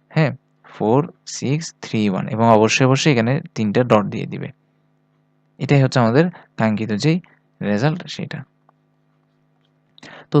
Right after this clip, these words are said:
তোমাদের আশা করি এই বিষয়টা ভালো মতো ক্লিয়ার হয়েছে, তোমরা আশা করি ভালো মতো বুঝতে পেরেছো কিভাবে কোন ফরম্যাটে হচ্ছে এগিয়েছে সেটা ম্যাথটা। তো আমি যদি হালকা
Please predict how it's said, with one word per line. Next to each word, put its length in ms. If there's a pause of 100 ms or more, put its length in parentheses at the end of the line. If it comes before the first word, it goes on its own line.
তোমাদের 280 (160)
আশা 180
করি 160 (220)
এই 100 (180)
বিষয়টা 260 (100)
ভালো 180
মতো 220
ক্লিয়ার 360
হয়েছে, 300 (520)
তোমরা 260
আশা 140
করি 180
ভালো 180
মতো 140 (100)
বুঝতে 300
পেরেছো 300 (760)
কিভাবে 340 (440)
কোন 180 (100)
ফরম্যাটে 420
হচ্ছে 220 (1400)
এগিয়েছে 500
সেটা 180 (560)
ম্যাথটা। 320 (180)
তো 80 (360)
আমি 200
যদি 180 (220)
হালকা 360